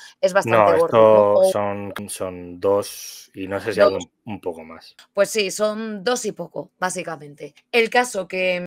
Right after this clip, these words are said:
Speaker 1: que yo he llegado hasta el tercero, que es este, que se ve aquí la, la, el toque dorado, el dorado, digo, morado. Y de los dos primeros Cancerban, que nos hablan un poquito, nos introduce un poquito a la historia,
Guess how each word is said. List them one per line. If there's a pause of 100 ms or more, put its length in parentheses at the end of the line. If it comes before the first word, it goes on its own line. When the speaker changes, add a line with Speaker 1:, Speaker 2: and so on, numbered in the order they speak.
(120)
Speaker 1:
que
yo
he
llegado
hasta
el
tercero,
que
es (120)
este,
que
se
ve
aquí
la,
la,
el
toque
dorado,
el
dorado,
digo,
morado. (300)
Y (240)
de
los
dos
primeros
Cancerban, (400)
que
nos
hablan
un
poquito,
nos
introduce
un
poquito
a
la
historia,